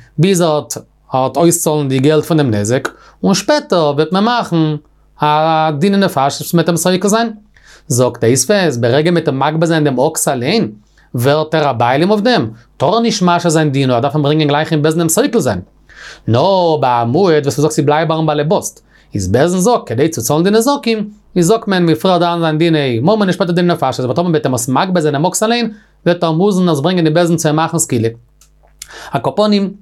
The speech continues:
ביי הטעם, אין שטות די עצה, ווייל די געלט, דאס דא ריינקומען פון דעם פארדינגען, האט געהערן, טאקע צום בעל הבית, זיי זענען עלייה, זיי נישט מיט גופוי, זיי נישט דער גוף אקס, און דער טעם מאנט נאר מיט גופוי.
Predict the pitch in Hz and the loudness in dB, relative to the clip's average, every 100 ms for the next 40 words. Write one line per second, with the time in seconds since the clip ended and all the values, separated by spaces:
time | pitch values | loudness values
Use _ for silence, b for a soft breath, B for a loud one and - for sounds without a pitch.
0 | _ 147 127 123 180 180 180 175 143 - | _ -2 0 0 0 0 -2 -4 -4 0
1 | 160 117 165 214 175 160 160 b b 170 | 0 0 0 0 0 0 -2 b b -2
2 | 160 147 151 190 190 160 156 165 175 165 | -2 0 0 0 0 -2 -2 -2 0 0
3 | 156 139 127 117 127 208 220 185 180 - | 0 0 -2 -2 0 2 2 2 -2 -6
4 | B - 147 127 139 165 160 156 156 151 | B -2 -2 2 2 2 2 0 -2 -2
5 | 151 151 139 - 131 123 113 98 - - | -2 -2 -4 -2 0 2 0 -2 -8 -2
6 | 120 117 139 175 160 - - 135 117 120 | 0 2 2 2 2 -2 -2 0 2 4
7 | 180 175 - 143 143 113 107 208 208 165 | 4 2 0 -2 -2 -4 0 0 2 0
8 | 151 147 120 117 123 117 185 185 - b | 0 0 0 0 0 0 -2 -2 -10 b
9 | b b 127 120 165 165 147 160 160 156 | b b -2 -2 -2 -2 0 0 0 0
10 | 151 131 101 117 | -2 -2 -4 -6